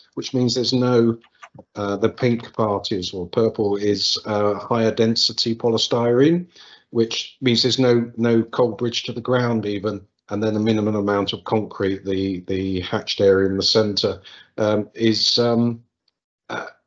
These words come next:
a, a small amount of concrete as you get. Concrete, unfortunately, is still the only thing that really does what it does. You might hear of hempcrete and other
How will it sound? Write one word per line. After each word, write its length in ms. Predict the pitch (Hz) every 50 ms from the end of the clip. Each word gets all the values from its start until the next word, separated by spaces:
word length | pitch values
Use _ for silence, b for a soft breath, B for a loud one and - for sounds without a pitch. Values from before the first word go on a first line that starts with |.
| - - - - - - - -
a, 120 | - - - _ _ _ _ _ _ _ -
a 80 | 139 139
small 560 | - - - - - 160 160 151 143 135 135
amount 300 | 123 123 120 117 120 127
of 80 | - -
concrete 400 | - 120 104 87 - 113 101 101
as 80 | -
you 60 | 113
get. 240 | 95 117 95 - -
Concrete, 380 | - 165 165 156 - 135 127 123
unfortunately, 500 | 123 127 123 117 143 131 113 - 131 123
is 120 | 113 -
still 240 | - - 143 135 123
the 160 | 117 123 123
only 220 | 120 120 117 120 117
thing 200 | - 131 120 120
that 80 | 123
really 480 | - 110 110 117 120 127 123 127 139 131
does 360 | 135 139 139 139 135 - -
what 220 | 131 127 - -
it 140 | 147 117 127
does. 380 | - 131 139 156 160 - - B B B B B B B
You 260 | - 120 - 120 117
might 240 | 113 113 110 107 -
hear 180 | - 120 113 110
of 60 | 104
hempcrete 680 | - 127 123 117 113 - - - 135 120 117 113 - -
and 120 | 120 104
other 300 | 110 113 107 120 113 -